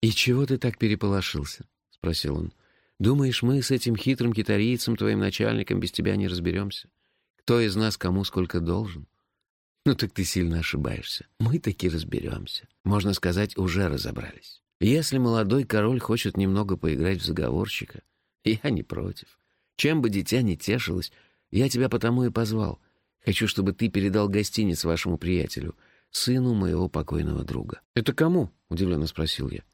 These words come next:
"Как это кому? Нашему юному королю. Кому же ещё?"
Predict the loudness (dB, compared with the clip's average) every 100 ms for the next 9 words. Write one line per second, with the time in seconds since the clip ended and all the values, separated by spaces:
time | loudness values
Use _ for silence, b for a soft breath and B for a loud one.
0 | _ _ _ _ _ _ _ _ 0 0
1 | 0 -8 -6 -6 -6 -12 _ _ _ 0
2 | 2 2 2 2 2 2 0 0 -2 -2
3 | -2 -2 -4 -6 _ _ _ -2 0 2
4 | -2 -4 -8 -10 -14